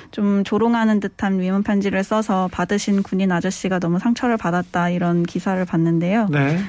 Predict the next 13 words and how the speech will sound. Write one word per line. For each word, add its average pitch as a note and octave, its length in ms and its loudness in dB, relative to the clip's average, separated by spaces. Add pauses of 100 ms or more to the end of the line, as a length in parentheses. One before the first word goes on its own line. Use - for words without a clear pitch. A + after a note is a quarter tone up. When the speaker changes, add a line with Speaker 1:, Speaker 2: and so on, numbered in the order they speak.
Speaker 1:
그거에 C#4 560 0
뒤이어서 B3+ 720 -2
이제 A3 160 -4
그, A3 440 0
도대체 A3+ 360 -2
그 A3 120 -4
학교가 G#3+ 380 -2
어디냐, F#3 360 0
그 F#3 300 -2
여고생이 F#3 580 0
누구냐 F#3+ 440 0
하고 F3+ 200 -2
막 F3 200 0